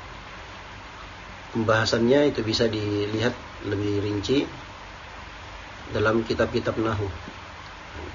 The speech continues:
tata bahasa Arab. Tapi tidak mengapa, insyaallah disebutkan di sini, kata beliau, "Al-kalamu, ta'rifuhu, definisinya kalam itu, perkataan itu definisinya." Kalam di sini yang dimaksud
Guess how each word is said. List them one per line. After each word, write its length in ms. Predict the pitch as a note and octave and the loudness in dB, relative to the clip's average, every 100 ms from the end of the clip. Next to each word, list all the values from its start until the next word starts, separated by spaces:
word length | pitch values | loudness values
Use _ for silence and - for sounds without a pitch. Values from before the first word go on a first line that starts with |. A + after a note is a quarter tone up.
| - | -10
tata 240 | - - G#2 | -6 -2 2
bahasa 320 | G2 G2 - | 2 2 2
Arab. 160 | G2+ G2 - - - - | 0 -4 -8 -14 -14 -12
Tapi 400 | - - D3+ - | -10 0 0 0
tidak 160 | - A2+ A2 | 2 2 4
mengapa, 240 | G#2 G2+ | 2 2
insyaallah 480 | A2 G2+ G2 A2 B2+ | 0 2 2 2 2
disebutkan 800 | G#2+ G2+ - - - A2+ - G#2 | 0 -4 -6 -6 -4 -4 0 0
di 80 | G2+ | 2
sini, 240 | G#2 A#2 | 2 0
kata 240 | - - | -2 -4
beliau, 320 | G2+ G2+ A#2 - - - - - - - - - | 0 4 2 2 -6 -14 -14 -12 -12 -12 -12 0
"Al-kalamu, 480 | B2+ B2 C#3+ D#3+ C#3 - - - - - - - - - - - | 2 8 8 10 8 4 -6 -12 -12 -14 -14 -14 -14 -14 -14 0
ta'rifuhu, 560 | - G#2+ D3+ D3+ C3+ C3 | 6 8 6 6 6 8
definisinya 560 | A#2+ A#2+ B2 C3+ B2 A2+ | 8 6 4 6 4 6
kalam 400 | A#2+ A#2+ C3 A#2+ | 6 8 8 6
itu, 160 | C#3 | 2
perkataan 560 | D#3 A#2 B2 A#2 A2+ A#2 | 0 4 4 6 6 6
itu 80 | C#3 | 4
definisinya." 560 | B2+ A#2 A#2 A2 A#2+ - - - | 2 4 0 2 0 0 -6 0
Kalam 240 | A#2 C3 C#3 | 8 10 10
di 80 | C3 | 8
sini 160 | C3+ | 6
yang 80 | C3+ | 6
dimaksud 320 | B2 A#2+ D#3 | 6 4 2